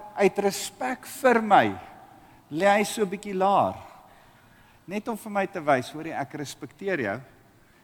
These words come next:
en ek sit reeds en wys ek is gemaklik. Ek gaan kuier by, by, by een van my vriende, eh, 'n pastoor, eh, Pastor Jacob, en, en, en ek staan daar rond, ek staan daar rond, ek wag dat hy my nooi om te sit.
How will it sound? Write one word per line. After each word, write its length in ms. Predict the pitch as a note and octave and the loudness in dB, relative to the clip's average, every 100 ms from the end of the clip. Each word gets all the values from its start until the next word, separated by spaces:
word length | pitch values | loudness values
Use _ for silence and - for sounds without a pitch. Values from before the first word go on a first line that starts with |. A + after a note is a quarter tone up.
| _ | _
en 160 | C#3+ C#3+ | -8 -6
ek 200 | C#3 - | -6 -8
sit 420 | - - A#3 - | -14 -6 -6 -4
reeds 440 | D#3+ F#3+ C3+ - - | -4 -2 -2 -4 -10
en 200 | C#3 B2+ A2 | -8 -8 -2
wys 280 | B2+ C3 | -2 -2
ek 140 | C3+ C3 | -10 -12
is 120 | B2 | -14
gemaklik. 600 | - B2 G#2+ - F#2+ D#2 - _ _ _ _ _ - | -12 -6 -6 -6 -12 -16 -20 _ _ _ _ _ -12
Ek 120 | D3 | -10
gaan 160 | E3+ | -10
kuier 320 | D3 F3 F3+ F3 | -2 2 2 2
by, 280 | E3 D#3 D3 C3 | 2 0 0 -2
by, 220 | C#3 B2+ - | -2 -2 -8
by 120 | B2+ B2+ | -8 -6
een 120 | C3+ D3+ | -6 -8
van 140 | D#3 | -6
my 140 | C#3+ | -6
vriende, 540 | C3+ - F3 D#3+ C3+ A#2 - - - _ - | -6 -6 -6 0 2 2 -4 -20 -20 _ -8
eh, 120 | A2 - | -6 -6
'n 40 | C3 | -6
pastoor, 580 | - C3 - D#3 D3 C3 B2 C#3 - | -6 -6 -8 0 2 2 -2 -14 -8
eh, 260 | A#2 G#2+ G#2 | -4 -4 -6
Pastor 320 | C3+ C3 - | -4 -2 -4
Jacob, 560 | B2+ B2+ C3 - C3 - | -4 0 0 0 -6 -6
en, 180 | A#2+ A2 | -8 -8
en, 280 | A2+ A2+ A2 | -10 -12 -12
en 200 | - A#2 - | -12 -12 -12
ek 160 | B2 | -16
staan 400 | - - E3+ F3 | -16 -6 -4 -2
daar 160 | D#3+ D#3 | 0 -2
rond, 360 | D3+ D#3 D3+ C3+ | -2 -4 -4 -8
ek 120 | B2 | -10
staan 220 | - D#3 | -8 -6
daar 100 | D3 | 0
rond, 160 | D3 C#3 | 0 2
ek 160 | D3 C#3+ | 0 2
wag 280 | C#3 D3 - | 4 4 0
dat 180 | D3+ | -4
hy 60 | C#3+ | -2
my 180 | C#3 C3+ | -2 -2
nooi 440 | B2+ B2+ D#3 D3+ | -4 0 4 4
om 260 | D3+ C#3+ C3+ | 2 -4 -6
te 120 | C3+ | -8
sit. 300 | - G3+ C#3+ | -2 2 2